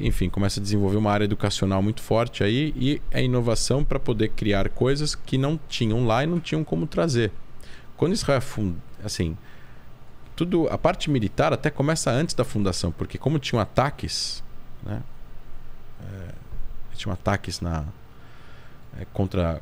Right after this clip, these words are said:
comunidades judaicas na década de vinte, na década de trinta, então existiam grupos paramilitares que se formaram pra tentar proteger as comunidades judaicas e contra-atacar.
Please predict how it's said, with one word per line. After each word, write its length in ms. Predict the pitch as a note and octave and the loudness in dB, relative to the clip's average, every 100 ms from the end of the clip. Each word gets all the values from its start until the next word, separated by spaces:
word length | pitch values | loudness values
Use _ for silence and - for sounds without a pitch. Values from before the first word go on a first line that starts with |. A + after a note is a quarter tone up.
| - | -2
comunidades 460 | F#2+ F#2+ F#2+ F#2 | 0 4 4 2
judaicas 480 | F2 F#2+ G#2 - F2 | 2 4 2 2 -2
na 120 | F2+ | 0
década 300 | F2 F2+ F2+ | 0 0 0
de 140 | F2 E2+ | 0 0
vinte, 320 | G#2+ A#2 F2+ | 2 4 4
na 80 | F2+ | 4
década 260 | F#2+ F2 | 2 2
de 140 | E2+ E2+ | 2 2
trinta, 420 | G#2+ C3 B2 F2 | 2 2 2 0
então 320 | F#2 G2+ A#2+ A2 | 2 2 2 2
existiam 400 | F#2+ - - A2 | 0 2 2 4
grupos 340 | G#2+ A2 - | 4 2 0
paramilitares 840 | - G2 G2 G#2+ - - G#2+ B2 | 2 4 6 4 4 4 4 2
que 80 | - | -4
se 120 | - | -4
formaram 600 | B2 B2+ A#2+ A2 A#2 C#3+ | -4 -2 2 2 4 2
pra 200 | C3 A2+ | 2 0
tentar 300 | A#2+ A#2 B2 | 2 2 4
proteger 320 | - B2+ A2 A2 | 4 4 4 4
as 100 | - | 2
comunidades 260 | A#2+ A#2 | 2 2
judaicas 320 | A#2+ C#3 C#3+ | 2 2 4
e 60 | C#3 | 2
contra-atacar. 720 | - C3 C#3 C3 C3 F2 D#2 | 2 0 2 0 2 2 0